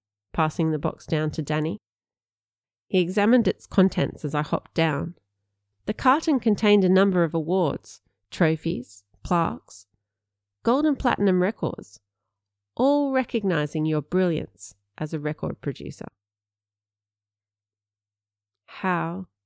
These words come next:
very ironic. When Danny looked up,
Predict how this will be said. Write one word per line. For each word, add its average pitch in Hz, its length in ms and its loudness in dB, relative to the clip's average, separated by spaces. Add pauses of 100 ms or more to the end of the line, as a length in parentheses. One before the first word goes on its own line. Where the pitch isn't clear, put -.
(220)
very 156 460 -2 (520)
ironic. 151 500 -4 (2250)
When 170 160 -2
Danny 214 320 2
looked - 280 0
up, 196 260 -2